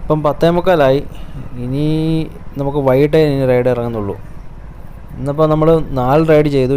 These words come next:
ഇരുന്നൂറ്റി മുപ്പത്താറ് രൂപയ്ക്ക് നാല് റൈഡ് ചെയ്തു. ഇനി നമുക്ക് വൈകിട്ട് ഇറങ്ങാം, ഇപ്പോൾ കാരണം നല്ല ചൂടായിട്ടുണ്ട്. ഇനിയിപ്പോൾ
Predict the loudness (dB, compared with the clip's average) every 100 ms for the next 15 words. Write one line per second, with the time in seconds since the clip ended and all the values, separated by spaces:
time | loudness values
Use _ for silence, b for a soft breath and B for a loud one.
0 | 0 0 -2 -2 0 0 2 2 4 2
1 | 0 -2 0 0 0 -2 0 -2 -2 -4
2 | -8 -8 -10 -8 -8 -8 b b b b
3 | -8 -6 -4 -2 -2 -2 -2 -4 -2 0
4 | 0 2 0 0 -2 0 0 0 0 -2
5 | -2 -2 -2 0 0 -2 -6 -8 -6 -6
6 | -8 -10 -16 -14 b b b -10 -6 -4
7 | -4